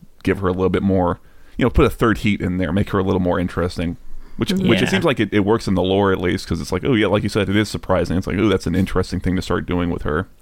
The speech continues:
Speaker 1: But how do you put that in game, right?
Speaker 2: You know, it would have been great. I mean, they already redid her passive a, a little while ago, probably post-lore update. Uh,
Speaker 1: Mm-hmm.
Speaker 2: maybe make it part of the passive, 'cause I, I think they made the thrall part,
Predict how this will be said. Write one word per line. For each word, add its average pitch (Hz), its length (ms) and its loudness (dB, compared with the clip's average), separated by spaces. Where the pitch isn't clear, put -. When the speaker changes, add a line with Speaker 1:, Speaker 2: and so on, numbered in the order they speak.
Speaker 1:
But 98 140 -4
how 117 80 -2
do 110 60 2
you 104 60 0
put 104 160 0
that 92 100 0
in 87 160 -2
game, 90 340 -2
right? 98 220 -2
Speaker 2:
You 113 140 -2
know, 120 180 2
it 143 40 -2
would 151 100 4
have 147 100 2
been 139 140 2
great. 156 340 2
I 117 80 0
mean, 127 220 2
they 113 140 0
already 131 500 2
redid 113 460 0
her 110 160 -2
passive 107 1040 -2
a, 87 80 -8
a - 20 -6
little 98 440 -4
while 92 280 0
ago, 95 560 0
probably 107 480 -4
post-lore 98 560 -6
update. 101 460 -8
Uh, 110 100 -14
Speaker 1:
Mm-hmm. 95 160 0
Speaker 2:
maybe 92 220 2
make 107 300 -6
it - 120 -6
part 117 180 -8
of 120 40 -8
the 110 60 -6
passive, - 460 -8
'cause - 120 -10
I, 107 140 0
I 92 80 -4
think 196 160 -6
they 143 100 0
made 120 180 2
the 101 80 0
thrall 104 560 -2
part, - 380 -4